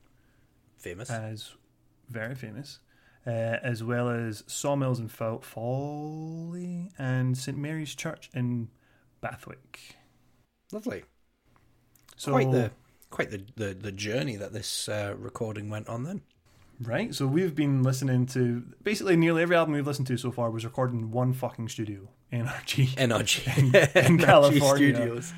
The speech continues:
Speaker 2: And these guys went through one, two, three, four, five, six different locations to record this fifty-one minute album.
Speaker 1: <laughs> That's brilliant. And I must say, like, every song is its own little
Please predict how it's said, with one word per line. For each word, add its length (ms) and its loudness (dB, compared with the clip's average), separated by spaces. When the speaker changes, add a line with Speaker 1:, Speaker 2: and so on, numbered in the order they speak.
Speaker 2:
And 160 2
these 220 6
guys 360 8
went 220 0
through 180 4
one, 280 2
two, 280 2
three, 400 0
four, 400 -2
five, 720 -6
six 460 -8
different 300 -8
locations 440 -10
to 100 -12
record 420 -10
this 160 -12
fifty-one 440 -10
minute 220 -12
album. 320 -16
Speaker 1:
<laughs> 80 -10
That's 200 -2
brilliant. 540 -12
And 160 4
I 40 6
must 240 4
say, 200 6
like, 140 2
every 260 6
song 640 4
is 180 2
its 220 -6
own 480 4
little 540 0